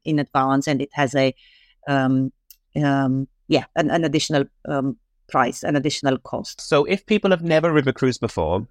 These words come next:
Speaker 1: Yeah.
Speaker 2: they're looking for kind of a top tip of what would you say are your kind of most popular, um, itineraries or the go-to itineraries for kind of a first-time sailors?
Speaker 1: So people who are not sure if they like river cruises and if they just want, like, um,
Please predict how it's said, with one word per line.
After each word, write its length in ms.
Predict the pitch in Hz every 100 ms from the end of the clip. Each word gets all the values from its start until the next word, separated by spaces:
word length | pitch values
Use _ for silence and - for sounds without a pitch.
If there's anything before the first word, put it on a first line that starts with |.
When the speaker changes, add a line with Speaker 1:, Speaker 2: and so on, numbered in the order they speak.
| -
Speaker 1:
Yeah. 100 | 110
Speaker 2:
they're 100 | 110
looking 260 | 113 110 113
for 60 |
kind 180 | - 110
of 60 | 107
a 40 |
top 280 | - - -
tip 260 | - 110 117
of 220 | 107 104
what 180 | 123 127
would 180 | 123
you 120 | 127 117
say 260 | - 117
are 40 | 110
your 180 | 107 107
kind 160 | 113
of 60 | 101
most 180 | 101 -
popular, 680 | 131 - 135 127 123 113 -
um, 380 | 117 117 110 -
itineraries 680 | 117 - 123 120 113 113 101
or 260 | 92 90
the 140 | 90 95
go-to 380 | 117 113 - 101
itineraries 440 | - 104 101 95
for 60 | -
kind 160 | 98
of 80 | 92
a 80 | 98
first-time 480 | 113 104 - 92 92
sailors? 500 | 87 87 85 87 -
Speaker 1:
So 500 | - 262 254 240 - _ _ _ -
people 360 | 311 320 320 233
who 140 | 262
are 100 | 254
not 180 | 247 226
sure 400 | - 233 202 175
if 200 | 180 185 _ -
they 360 | 170 165 160
like 400 | 160 180 208 147 -
river 300 | 147 131 127
cruises 600 | _ 131 127 131 151 175
and 180 | 170 156
if 140 | 151
they 220 | 170 147 -
just 380 | - 220 220 196
want, 340 | 185 175 160
like, 360 | 156 147 147 - _ -
um, 340 | 165 147 147